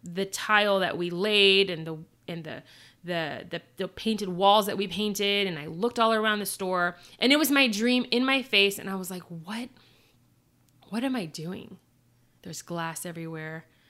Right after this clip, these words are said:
Scott's just sweeping up. And I'm like, "Nobody is showing up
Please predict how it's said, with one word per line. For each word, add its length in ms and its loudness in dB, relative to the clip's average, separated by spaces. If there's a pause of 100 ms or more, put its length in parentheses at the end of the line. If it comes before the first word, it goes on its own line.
(200)
Scott's 380 -12
just 300 -12
sweeping 300 -10
up. 160 -10 (840)
And 120 -8
I'm 120 -4
like, 280 -8 (460)
"Nobody 760 2 (800)
is 140 -2
showing 400 0
up 300 0